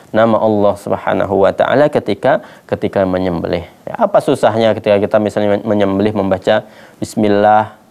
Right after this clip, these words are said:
ya, ataupun menyebut nama Allah yang lainnya, kan tidak susah. Ha. Kenapa harus kita menyebut nama yang, nama yang lain seperti itu? Itu wala-, walaupun dia untuk sembelihan yang mubah,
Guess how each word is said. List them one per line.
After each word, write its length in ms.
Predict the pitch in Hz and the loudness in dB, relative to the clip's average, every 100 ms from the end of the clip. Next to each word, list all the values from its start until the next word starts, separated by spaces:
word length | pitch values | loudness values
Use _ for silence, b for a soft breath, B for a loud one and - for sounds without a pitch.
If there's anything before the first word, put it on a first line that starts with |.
| - | -18
ya, 160 | - - | -14 -8
ataupun 380 | - - 101 104 | -8 -6 -4 0
menyebut 380 | 104 101 98 98 | 0 0 -2 -2
nama 320 | 104 107 98 | 0 2 2
Allah 240 | 104 107 | 2 2
yang 160 | 104 101 | 0 0
lainnya, 560 | 107 107 107 113 117 - _ - _ 165 | 2 2 2 0 0 -4 _ -20 _ -8
kan 80 | |
tidak 240 | 190 160 160 | -4 -2 -2
susah. 400 | 165 156 - - - _ _ - | -6 -2 -2 -2 -8 _ _ -16
Ha. 160 | 50 - B B B - | -16 -18 B B B -4
Kenapa 320 | 120 123 185 | -2 0 2
harus 240 | 156 151 170 | 2 2 0
kita 320 | 151 147 160 | -4 0 2
menyebut 420 | 160 151 131 151 143 | 2 2 2 0 0
nama 240 | 147 151 | 2 2
yang, 240 | 147 165 170 B B | 2 2 -2 B B
nama 320 | 110 110 110 | -2 2 2
yang 180 | 110 104 | 2 2
lain 360 | 101 101 92 85 - | 2 2 0 -4 -8
seperti 400 | 110 - 65 82 | -8 -6 -6 -6
itu? 240 | - - - _ _ _ b b b b b | -6 -8 -10 _ _ _ b b b b b
Itu 240 | - - 131 | -8 0 2
wala-, 240 | 151 143 | 2 0
walaupun 400 | - 123 139 165 | 2 2 2 2
dia 120 | 151 160 | 2 2
untuk 360 | 233 233 175 | 0 2 0
sembelihan 480 | - 160 151 156 151 | 0 0 2 4 4
yang 160 | 131 127 | 2 2
mubah, 560 | 120 120 180 226 - | 0 2 2 0 -8